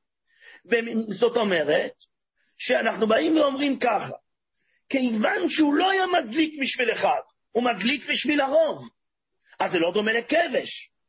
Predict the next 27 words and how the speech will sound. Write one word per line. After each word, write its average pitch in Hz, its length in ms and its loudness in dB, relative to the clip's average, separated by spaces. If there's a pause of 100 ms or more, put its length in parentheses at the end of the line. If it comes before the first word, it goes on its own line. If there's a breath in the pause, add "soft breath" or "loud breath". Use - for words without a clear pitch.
(160)
שהוא 247 300 2
רוצה 247 260 2
לרדת, 240 360 0
הוא 233 80 4
היה 226 120 2
עושה 226 200 0
את 220 60 -2
זה 226 100 -6
בשביל 247 240 -2
עצמו. 294 400 -2 (680 loud breath)
אז - 140 -2
ממילא 170 300 0
לא 226 180 2
אכפת 311 340 -2
לי 269 80 0
אחר 262 220 -2
כך 262 100 -2
נר 262 180 0
לאחד, 269 500 0
נר 262 160 -2
למיו. 165 600 0 (640 soft breath)
מה 247 180 0
שאין 254 500 0
כן, 214 300 0 (560)
כאשר 214 480 0
אנחנו 254 340 -2
מדברים 220 800 2